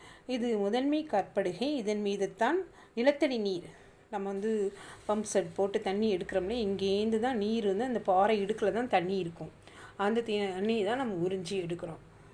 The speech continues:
கற்படுகை இதுதான் நி-, நிலத்தடி நீரானது இந்த இடத்துல தான் சேமிக்கப்படுகிறது. So, இப்ப இந்த மண் அடுக்கு அமைவு அப்படின்னு இந்த கொஸ்டின் கேட்டா, அந்த டயக்ராமை போட்டு அஞ்சு பகுதி ஓ அடுக்கு, ஏ அடுக்கு, பி அடுக்கு, சி அடுக்கு,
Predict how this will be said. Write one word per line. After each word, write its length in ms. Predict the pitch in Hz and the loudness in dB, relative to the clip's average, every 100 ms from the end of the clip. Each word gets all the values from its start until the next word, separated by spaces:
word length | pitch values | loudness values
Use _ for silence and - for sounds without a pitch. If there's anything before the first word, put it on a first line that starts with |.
| - | -18
கற்படுகை 560 | - 196 - 196 202 262 | -4 -4 0 -2 -2 -4
இதுதான் 400 | 214 185 208 247 | -6 0 0 2
நி-, 440 | 190 185 196 220 208 | 0 0 0 0 0
நிலத்தடி 480 | 220 240 240 247 233 | 0 0 2 0 0
நீரானது 520 | 190 190 180 170 185 | 0 0 0 -2 0
இந்த 300 | 302 208 196 | 0 2 0
இடத்துல 100 | - | 0
தான் 180 | 202 226 | -6 -4
சேமிக்கப்படுகிறது. 720 | 196 180 165 165 165 170 160 - - - - | -4 -6 -8 -10 -6 -6 -8 -12 -20 -20 -14
So, 160 | - | -4
இப்ப 140 | 277 202 | -2 0
இந்த 120 | 180 | 0
மண் 440 | 170 185 247 330 339 - - - - | 0 0 2 0 -2 -12 -20 -20 -8
அடுக்கு 460 | 185 202 226 - | -2 0 0 4
அமைவு 500 | 226 202 202 220 208 143 | 4 4 0 2 2 2
அப்படின்னு 100 | 190 | 0
இந்த 180 | 214 190 | 0 0
கொஸ்டின் 340 | 175 - 208 | -4 -4 -4
கேட்டா, 280 | 196 160 226 | -2 -2 0
அந்த 180 | 311 202 | 0 2
டயக்ராமை 480 | 180 180 190 190 170 | 2 0 -2 -4 -4
போட்டு 500 | 175 170 214 311 427 - - - - | -4 -2 2 2 2 -2 -20 -16 -2
அஞ்சு 360 | 208 220 220 | 2 4 2
பகுதி 320 | 214 196 214 | 2 2 4
ஓ 300 | 196 180 196 | 2 6 6
அடுக்கு, 560 | 202 175 - 202 294 427 - - 202 | 6 2 -2 -2 0 -2 -4 -12 -2
ஏ 200 | 190 202 | 4 6
அடுக்கு, 580 | 202 175 170 202 311 403 - - 175 | 4 2 -4 0 2 0 -4 -12 -4
பி 260 | 220 226 | -2 2
அடுக்கு, 440 | 185 170 - 269 403 | 2 0 -4 0 0
சி 400 | - - 220 220 | 0 -2 0 2
அடுக்கு, 540 | 165 175 - 277 415 | 2 0 -4 -2 -2